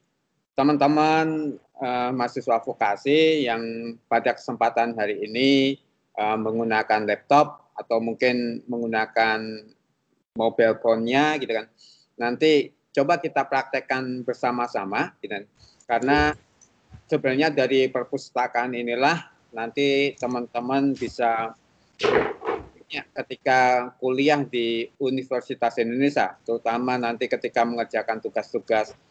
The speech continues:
kuliah, mengerjakan tugas akhir, dan lain sebagainya. Tadi saya sudah dikenalkan oleh Mbak Aswina,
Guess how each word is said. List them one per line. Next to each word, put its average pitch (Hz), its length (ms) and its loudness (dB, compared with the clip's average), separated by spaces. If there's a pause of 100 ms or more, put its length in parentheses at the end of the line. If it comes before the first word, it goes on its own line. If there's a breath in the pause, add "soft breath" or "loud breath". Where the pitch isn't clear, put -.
(200)
kuliah, 135 480 4
mengerjakan 110 560 -8
tugas 104 480 -8
akhir, 131 480 2 (320)
dan 104 160 -4
lain 104 240 -2
sebagainya. - 640 0 (640)
Tadi 147 240 2
saya 185 160 -2
sudah 160 240 -2
dikenalkan 131 640 -4
oleh 127 640 -2
Mbak 117 240 2
Aswina, 117 800 -4